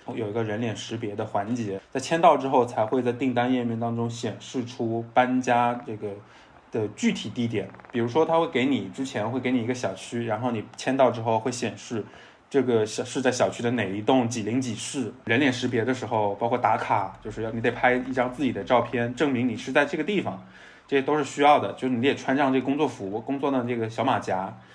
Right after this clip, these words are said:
到了就是搬家地点是，是一个搬运装货的环节。当我们东西搬得差不多之后，那队长就会叫车和这个订单信息符合的一个车辆就开始装车。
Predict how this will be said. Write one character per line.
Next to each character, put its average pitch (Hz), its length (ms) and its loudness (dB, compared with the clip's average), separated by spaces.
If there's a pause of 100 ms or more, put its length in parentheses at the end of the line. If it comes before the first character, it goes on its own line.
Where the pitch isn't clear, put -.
(120)
到 120 140 4
了 104 160 2
就 104 100 -8
是 110 60 -6
搬 113 180 -2
家 117 120 2
地 131 100 0
点 113 180 -2
是， 113 240 -4
是 110 200 -4
一 110 80 -4
个 107 260 -2 (160)
搬 160 180 8
运 170 280 0
装 165 260 6
货 196 180 6
的 123 120 4
环 101 200 -4
节。 104 160 -8 (220)
当 190 240 6
我 151 80 2
们 110 240 -2
东 151 160 2
西 165 140 -6
搬 165 180 4
得 156 80 0
差 151 220 8
不 135 80 4
多 143 120 4
之 147 120 0
后， 139 420 4
那 117 140 -8
队 147 180 -2
长 110 240 -2
就 113 100 -6
会 110 220 -4
叫 113 180 0
车 110 460 -2 (100)
和 101 220 -4 (160)
这 120 80 -10
个 107 100 -8
订 123 160 -4
单 117 160 0
信 117 160 -4
息 113 300 -6
符 117 220 -10
合 98 260 -8
的 113 160 -2
一 107 100 -6
个 104 120 -4
车 110 240 -8
辆 107 200 0 (140)
就 113 80 -4
开 117 140 -4
始 98 80 -4
装 113 260 0
车。 101 380 -6